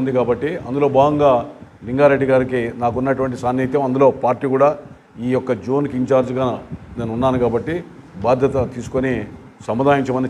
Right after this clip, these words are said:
చంద్రబాబు నాయుడు గారు చెప్పడం మూలాన రావడం జరిగింది. వచ్చి అన్ని విషయాలు కూలంకుషంగా మాట్లాడుకున్నాం. తప్పకుండా మనం ఈ ప్రొద్దుటూరులోతో పాటు లోక్సభ కూడా గెలవడానికి ప్రయత్నం, మీ వంతు సహకారం చేయండి. సుదీర్ఘంగా జిల్లా అధ్యక్షుడిగా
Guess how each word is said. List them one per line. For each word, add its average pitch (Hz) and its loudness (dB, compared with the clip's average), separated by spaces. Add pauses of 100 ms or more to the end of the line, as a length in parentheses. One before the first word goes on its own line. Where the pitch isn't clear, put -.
చంద్రబాబు 127 2
నాయుడు 120 0
గారు 113 0
చెప్పడం 120 -4
మూలాన 117 -2 (580)
రావడం 123 2
జరిగింది. 117 -2 (100)
వచ్చి - -4 (100)
అన్ని 131 0
విషయాలు 131 2
కూలంకుషంగా 120 -4
మాట్లాడుకున్నాం. 113 -4 (680)
తప్పకుండా 143 2 (600)
మనం 131 -2 (380)
ఈ - -6 (720)
ప్రొద్దుటూరులోతో 135 0 (100)
పాటు 127 -2 (240)
లోక్సభ 127 -2 (100)
కూడా 135 0
గెలవడానికి 127 0
ప్రయత్నం, 123 -4
మీ 117 -4
వంతు 123 -6
సహకారం 120 -4
చేయండి. 117 -2 (580)
సుదీర్ఘంగా 147 2
జిల్లా 135 4
అధ్యక్షుడిగా 131 0